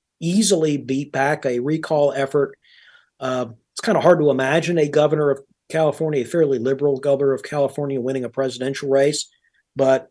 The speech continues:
there's a lot of things that have happened recently that seemed unimaginable. So let, let's not set that aside.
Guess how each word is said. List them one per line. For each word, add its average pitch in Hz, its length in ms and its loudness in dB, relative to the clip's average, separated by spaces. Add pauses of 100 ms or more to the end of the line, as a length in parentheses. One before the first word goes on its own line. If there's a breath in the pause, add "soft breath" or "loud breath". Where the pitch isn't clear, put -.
(120)
there's 220 120 0
a 240 60 6
lot 214 160 8
of 320 100 2
things 226 220 2
that 175 80 2
have 165 80 0
happened 185 340 0
recently 160 440 2
that 135 100 -2
seemed 208 320 2
unimaginable. 160 840 2 (260)
So 165 140 0
let, 185 260 4 (220 loud breath)
let's 180 240 2
not 165 260 6
set 156 260 0
that 147 120 2
aside. 160 440 2